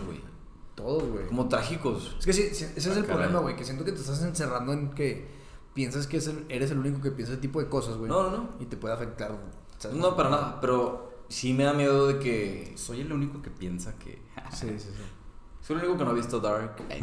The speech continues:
Speaker 3: <laughs> Güey, está
Speaker 1: No,
Speaker 3: buenísimo.
Speaker 1: este, ya sé que es muy buena, güey.
Speaker 3: Sí.
Speaker 1: No, pero bueno, después hablaremos del psicólogo, güey.
Speaker 3: Pero sí ve.
Speaker 1: Sí, voy a,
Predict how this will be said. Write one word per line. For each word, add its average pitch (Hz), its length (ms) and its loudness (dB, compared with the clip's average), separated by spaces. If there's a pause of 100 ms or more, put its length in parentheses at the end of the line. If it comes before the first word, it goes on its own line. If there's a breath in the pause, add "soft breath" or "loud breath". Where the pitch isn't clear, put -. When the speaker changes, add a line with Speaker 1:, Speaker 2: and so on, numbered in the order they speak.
(120)
Speaker 3:
<laughs> 92 400 -4
Güey, 95 220 0
está 104 180 -2
Speaker 1:
No, 131 60 4
Speaker 3:
buenísimo. 110 300 0
Speaker 1:
este, 101 120 -2
ya 107 60 -2
sé 104 80 -4
que 110 80 -6
es 110 80 -4
muy 110 120 -2
buena, 104 200 -8
güey. - 160 -10 (120)
Speaker 3:
Sí. - 180 -14 (160)
Speaker 1:
No, 135 260 6
pero 127 240 8
bueno, 139 420 4
después 120 240 2
hablaremos 147 320 6
del 139 140 4
psicólogo, 104 400 0
güey. 80 180 -8 (480)
Speaker 3:
Pero 98 160 4
sí 104 140 0
ve. 98 240 2 (640)
Speaker 1:
Sí, - 240 -12
voy 110 180 4
a, 113 140 8